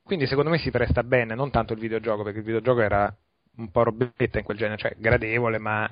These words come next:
niente di che, niente di, di spaziale, era molto figo, trattamento estetico, quindi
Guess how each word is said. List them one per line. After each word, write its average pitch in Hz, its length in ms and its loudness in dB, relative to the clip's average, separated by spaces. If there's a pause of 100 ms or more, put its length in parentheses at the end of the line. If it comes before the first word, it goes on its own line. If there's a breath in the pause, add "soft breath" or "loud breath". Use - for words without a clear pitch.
niente 123 280 2
di 117 120 0
che, 120 320 2
niente 117 300 -2
di, 113 380 -2
di 117 120 -4
spaziale, 117 580 2
era 117 180 4
molto 120 260 0
figo, 117 560 0
trattamento 113 420 -4
estetico, 113 420 -4
quindi 120 340 -8